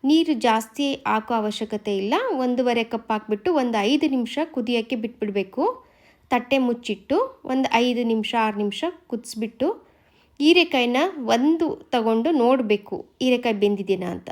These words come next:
ಸುಲಭವಾಗಿ ಹೀರೆಕಾಯಿ ಕಟ್ಟಾಯ್ತು ಅಂದರೆ ನಾವು ಮಸಾಲೆ ಪದಾರ್ಥಗಳನ್ನೆಲ್ಲ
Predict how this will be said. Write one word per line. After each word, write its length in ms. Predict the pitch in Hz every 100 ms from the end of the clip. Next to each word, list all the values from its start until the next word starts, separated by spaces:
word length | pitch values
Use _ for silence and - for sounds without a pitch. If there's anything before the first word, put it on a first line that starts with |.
| -
ಸುಲಭವಾಗಿ 720 | - 339 339 359 339 285 262
ಹೀರೆಕಾಯಿ 400 | 277 254 254 247
ಕಟ್ಟಾಯ್ತು 560 | 233 214 - 226 208 202
ಅಂದರೆ 260 | 185 202 370 - - - - - -
ನಾವು 520 | 269 262 320 523 453 _ _ _ -
ಮಸಾಲೆ 360 | 254 285 285
ಪದಾರ್ಥಗಳನ್ನೆಲ್ಲ 920 | 277 226 233 226 - 214 208 202 190